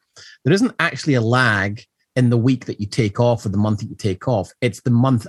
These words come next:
after and the month after that if you don't maintain some sort of consistent outbound, um,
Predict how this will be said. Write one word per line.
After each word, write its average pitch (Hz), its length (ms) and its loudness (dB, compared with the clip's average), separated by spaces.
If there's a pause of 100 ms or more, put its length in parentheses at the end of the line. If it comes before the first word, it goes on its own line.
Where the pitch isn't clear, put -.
after 113 640 -2
and 113 160 0
the 113 40 2
month 107 360 0
after 107 560 -2
that 104 160 -6 (420)
if - 120 -4
you 135 80 2
don't 170 280 2
maintain 131 520 2
some 139 340 0
sort 123 420 -2
of 107 220 -2 (1500)
consistent 123 720 0
outbound, 110 840 0 (720)
um, 98 580 -2